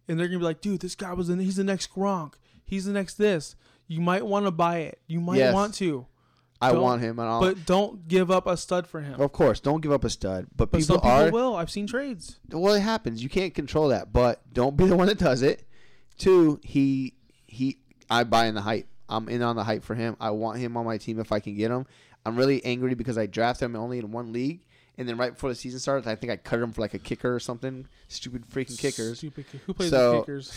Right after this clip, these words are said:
Speaker 2: I know.
Speaker 1: Losers.
Speaker 2: And, uh, if I think I had a better tight end, and so he was my backup, and I cut him, and now I'm like, "Dang, I sure wish I had him
Speaker 1: <laughs>
Speaker 2: back," 'cause he looked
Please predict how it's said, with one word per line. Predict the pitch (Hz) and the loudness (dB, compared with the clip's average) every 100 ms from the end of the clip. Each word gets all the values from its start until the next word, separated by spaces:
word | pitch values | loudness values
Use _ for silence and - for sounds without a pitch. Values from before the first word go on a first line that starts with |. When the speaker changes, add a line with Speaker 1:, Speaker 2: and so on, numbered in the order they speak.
| - - | -10 -4
Speaker 2:
I | 110 | -4
know. | 107 104 - - | -4 -6 -10 -6
Speaker 1:
Losers. | 147 131 131 | -6 -4 -2
Speaker 2:
And, | 120 117 | 0 0
uh, | 110 107 - _ _ _ _ 143 | 0 -2 -6 _ _ _ _ -6
if | 139 | -2
I | 165 | 0
think | 151 | 0
I | 135 | 0
had | 127 | 0
a | 107 | 0
better | 135 143 | -2 0
tight | 165 131 127 | 0 0 -2
end, | 127 123 | -6 -8
and | 113 117 117 117 - | -10 -8 -10 -12 -4
so | 127 | 0
he | 143 | 0
was | 131 | 0
my | 127 | -2
backup, | 110 110 - 113 - _ - | 0 -2 -2 -6 -6 _ -10
and | 110 | -10
I | |
cut | 104 107 107 | -6 -4 -4
him, | 107 110 | -6 -10
and | 107 | -10
now | 110 107 | -8 -8
I'm | 104 | -8
like, | 95 - | -10 -12
"Dang, | 101 101 85 | -16 -16 -16
I | |
sure | 98 - 104 | -12 -6 -6
wish | 98 | -6
I | 101 | -6
had | 101 | -6
him | 82 | -8
Speaker 1:
<laughs> | 95 | -10
Speaker 2:
back," | 82 _ _ _ _ _ - | -12 _ _ _ _ _ -18
'cause | 110 | -12
he | 113 | -8
looked | 101 | -8